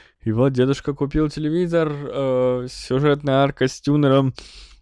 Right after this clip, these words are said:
закончена победами, победой сил добра. Дедушка остался с тюнером,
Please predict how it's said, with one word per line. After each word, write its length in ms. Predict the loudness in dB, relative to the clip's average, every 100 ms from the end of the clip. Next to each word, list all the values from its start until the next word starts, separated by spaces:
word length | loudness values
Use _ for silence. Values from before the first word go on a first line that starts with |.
| -8
закончена 680 | -4 -2 0 0 0 -2 0
победами, 680 | 0 2 2 2 -2 -4 -8 _
победой 440 | -2 0 0 0 -4
сил 540 | -4 0 2 2 0
добра. 600 | 0 -2 0 2 2 2 _ _ _ _ _ _ _ -20 _
Дедушка 800 | -8 -2 0 0 -4 -2 -2 -4 -12 _ _ _ _ _ _ -20 _ _ _ _ _ -16 -10
остался 800 | -10 -4 0 0 -2 -6 -6 -8 -16 -20 -20 _ _
с 260 | -16 -16
тюнером, 640 | -2 0 2 2 0 -2